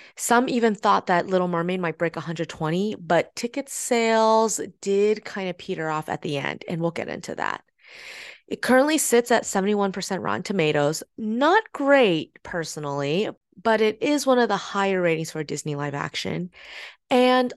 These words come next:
also, something that's not very special to me is it's basically the same script as the animated version. Now, I want to clarify, I'm not saying that The Little Mermaid won't do well in the box office. It clearly has already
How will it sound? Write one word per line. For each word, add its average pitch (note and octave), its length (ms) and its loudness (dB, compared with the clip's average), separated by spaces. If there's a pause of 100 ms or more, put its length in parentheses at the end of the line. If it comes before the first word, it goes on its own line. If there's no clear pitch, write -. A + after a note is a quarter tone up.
also, F4 540 4
something E4+ 420 -2
that's G4 180 0
not G#3 220 0
very A#3+ 180 2
special G#3 380 -4
to A#3+ 140 -8
me B3+ 240 -4
is G#3 160 -2
it's G3 200 -4 (300)
basically D#4+ 760 4
the A#3 120 2
same G#3 300 -4
script - 480 -2 (320)
as F3 300 2
the - 140 -8
animated D3+ 520 -4
version. G#2+ 540 -4 (420)
Now, A3+ 400 2 (220)
I A#3+ 60 6
want D4+ 260 4
to C5 120 2
clarify, F#3+ 480 -2 (240)
I'm A3+ 160 -2
not F#4+ 240 2
saying D4+ 320 0
that G#3 240 2
The G3 100 2
Little G3+ 240 2
Mermaid F#3 460 -2
won't F3 200 -2
do D#3+ 160 0
well E3+ 440 2
in D#3 140 -6
the D3 80 -4
box - 340 -6
office. - 560 -2
It - 160 -6
clearly B3+ 500 2
has E3+ 240 0
already D#3 480 0